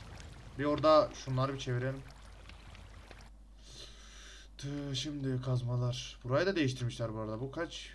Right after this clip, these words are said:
Ve I, I, I. Burada yoktu herhalde en son zaten. Şurada.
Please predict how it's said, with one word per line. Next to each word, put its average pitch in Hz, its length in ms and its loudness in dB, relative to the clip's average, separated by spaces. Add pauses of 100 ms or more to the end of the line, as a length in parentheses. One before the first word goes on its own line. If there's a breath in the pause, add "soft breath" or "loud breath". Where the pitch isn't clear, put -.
(120)
Ve 123 420 0
I, 123 40 -4
I, 123 400 2
I. 127 360 -2 (880)
Burada 123 220 -6
yoktu 127 380 -2
herhalde 95 280 -10 (100)
en 107 40 -12
son 101 260 -16 (340)
zaten. - 320 -16 (840)
Şurada. 101 520 -10